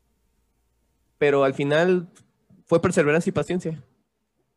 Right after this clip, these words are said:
Conforme fuimos avanzando, no mames, os-, me-, mejoramos bien cabrón. La gente poco a poco empezó a dejar los celulares.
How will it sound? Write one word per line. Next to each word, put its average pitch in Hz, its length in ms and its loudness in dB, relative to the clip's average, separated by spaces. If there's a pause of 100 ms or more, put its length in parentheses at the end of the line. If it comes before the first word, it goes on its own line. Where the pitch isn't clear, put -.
(100)
Conforme 147 380 -4
fuimos 196 240 2
avanzando, 180 640 0
no 139 140 -14
mames, - 400 -12
os-, 120 140 -20
me-, 104 200 -14
mejoramos 117 540 -10
bien 143 180 -4
cabrón. 139 500 -6
La 113 160 -2
gente 143 360 -2
poco 147 220 -4
a 139 80 -4
poco 143 240 -4
empezó 131 300 -8
a - 20 -6
dejar 131 260 -8
los 127 120 -12
celulares. 135 680 -6